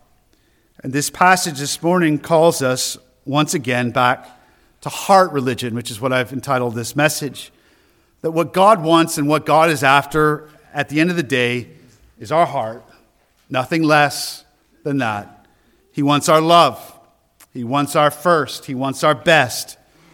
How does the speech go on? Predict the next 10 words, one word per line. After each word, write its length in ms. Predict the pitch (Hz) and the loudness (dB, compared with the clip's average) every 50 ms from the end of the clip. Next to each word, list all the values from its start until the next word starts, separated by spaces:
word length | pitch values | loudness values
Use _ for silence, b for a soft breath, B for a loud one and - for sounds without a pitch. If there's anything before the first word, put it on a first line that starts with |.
| b b b b b - | b b b b b -18
He 100 | - 120 | -14 -10
wants 320 | 117 139 143 139 139 - | -8 -6 -6 -6 -4 -2
our 320 | 165 156 156 156 147 139 117 - - _ _ _ _ _ _ | 0 0 2 0 0 -4 -8 -14 -20 _ _ _ _ _ _
praise. 500 | - - 185 185 175 160 135 120 - - | -6 -2 -2 -2 -2 -2 -4 -8 -10 -10
He 120 | 135 135 | -10 -6
wants 280 | 131 143 151 143 - 165 | -4 -2 -4 -2 0 2
our 140 | 156 156 | 4 4
adoration. 840 | 156 151 156 156 156 151 151 143 139 127 - - 139 127 117 110 b b b b b b b b b _ | 6 6 6 4 4 4 2 2 2 0 -2 -4 -6 -6 -6 -6 b b b b b b b b b _
He 120 | - 139 | -8 -6
wants 460 | 117 127 127 120 117 - - - - | -4 -2 -2 -4 -4 -6 -10 -14 -14